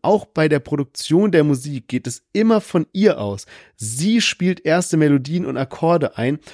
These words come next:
um die Richtung vorzugeben. Und sie hat ein sehr gutes Produzentenohr für die Details.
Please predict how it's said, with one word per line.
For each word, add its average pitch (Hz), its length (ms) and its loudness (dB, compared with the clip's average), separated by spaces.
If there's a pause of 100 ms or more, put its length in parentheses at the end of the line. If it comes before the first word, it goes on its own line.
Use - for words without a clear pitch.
(140)
um 165 220 6
die 135 120 4
Richtung 180 400 2
vorzugeben. 110 800 -2 (400)
Und 123 180 4
sie 180 260 4
hat 180 180 0
ein 131 160 0
sehr 139 380 4
gutes 170 320 -4
Produzentenohr 143 960 0
für 160 260 2
die 135 140 0
Details. 127 640 -4